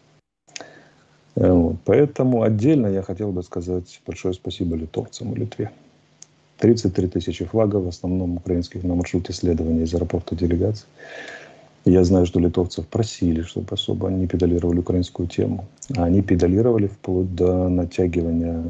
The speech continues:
вожжей, да, уже не жалея себя. Латвия, Литва, Эстония, Польша, Финляндия, Швеция,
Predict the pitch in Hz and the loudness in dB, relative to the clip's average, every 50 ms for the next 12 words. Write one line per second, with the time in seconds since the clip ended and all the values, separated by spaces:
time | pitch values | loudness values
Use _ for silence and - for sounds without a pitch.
0 | - - - 98 95 87 85 85 85 85 85 87 90 87 82 80 80 85 82 82 | -8 -8 -8 -8 -4 -4 -2 -2 -2 -2 0 2 4 4 2 2 0 -2 -2 -2
1 | 85 85 85 85 85 82 85 87 87 90 87 87 87 82 82 82 - 104 107 98 | -4 -2 -2 -2 0 2 2 4 4 4 4 4 2 2 -2 -4 -4 -2 -2 -2
2 | - - - - _ - - - - - - - - - - - - _ _ _ | -4 -6 -12 -20 _ -20 -20 -20 -20 -20 -20 -20 -20 -20 -20 -20 -20 _ _ _
3 | _ _ - 87 85 92 98 92 82 80 - - 110 110 110 107 - - 135 113 | _ _ 0 2 4 4 4 4 2 0 -4 -8 -8 -8 -6 -8 -8 -10 -8 -6
4 | 87 82 90 98 98 - 98 95 101 104 107 107 104 - - _ _ _ _ 123 | -4 -2 -2 -2 -2 -4 -6 -6 -4 -6 -6 -8 -10 -14 -18 _ _ _ _ -14
5 | 107 - - - _ - - 95 87 82 - - - - - - _ _ _ _ | -14 -14 -16 -18 _ 0 0 2 2 0 -2 -4 -8 -10 -14 -18 _ _ _ _
6 | - 101 92 87 85 - - - 104 101 107 - - 92 90 87 87 87 95 90 | -4 -2 -2 -2 -4 -8 -10 -10 -10 -10 -12 -10 -8 -6 -4 -2 -2 -2 -2 -2
7 | 85 82 80 78 101 104 104 101 - - - - - 90 87 92 90 90 - - | 0 -2 -2 -2 -4 -6 -6 -8 -10 -14 -12 -10 -4 0 2 2 2 0 -2 -8
8 | - 113 110 107 | -8 -8 -6 -6